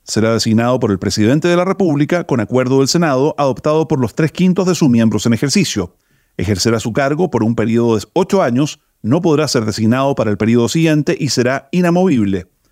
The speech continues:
Con todo, cesará en su cargo al cumplir setenta y cinco años de edad. El proceso de designación deberá iniciarse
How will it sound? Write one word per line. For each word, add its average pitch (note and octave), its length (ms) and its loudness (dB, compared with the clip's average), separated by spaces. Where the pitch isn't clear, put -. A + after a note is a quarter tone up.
Con G2 180 -2
todo, D3 320 2
cesará A2+ 300 -2
en A2+ 60 -2
su G#2+ 140 -6
cargo C#3 220 0
al C3 100 -6
cumplir B2+ 320 -2
setenta G#2+ 380 0
y G#2 60 0
cinco D#3 320 2
años C#3 160 0
de F3 80 2
edad. A#2 340 0
El G2+ 140 -2
proceso B2 420 -2
de A2 80 4
designación B2+ 640 0
deberá A#2 220 2
iniciarse D3 640 0